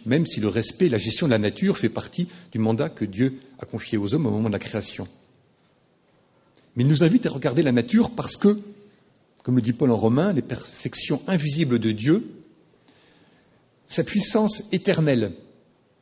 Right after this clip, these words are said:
et sa divinité se voient comme à l'œil nu depuis la création du monde quand on la considère, quand on les considère dans ses ouvrages.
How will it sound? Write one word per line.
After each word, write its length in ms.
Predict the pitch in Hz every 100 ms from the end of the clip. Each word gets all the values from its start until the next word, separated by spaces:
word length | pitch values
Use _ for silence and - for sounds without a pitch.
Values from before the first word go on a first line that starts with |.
| -
et 40 |
sa 160 | - 120
divinité 720 | 120 196 165 131 - 123 160 - - - _ _
se 140 | - 139
voient 220 | 131 180
comme 160 | 147 131
à 60 |
l'œil 220 | 127 135
nu 160 | 127 117 - - - _ _ _ _
depuis 200 | 120 -
la 80 | 120
création 480 | 110 - 127 - 131
du 120 | 107
monde 360 | 110 123 135 139 - - _ _ _ _ -
quand 180 | 113 117
on 40 |
la 120 | 107
considère, 600 | - 123 - 107 113 120
quand 160 | - 113
on 60 |
les 160 | 127 202
considère 440 | 156 123 117 127
dans 80 | 117
ses 200 | - 104
ouvrages. 440 | 104 90 95 90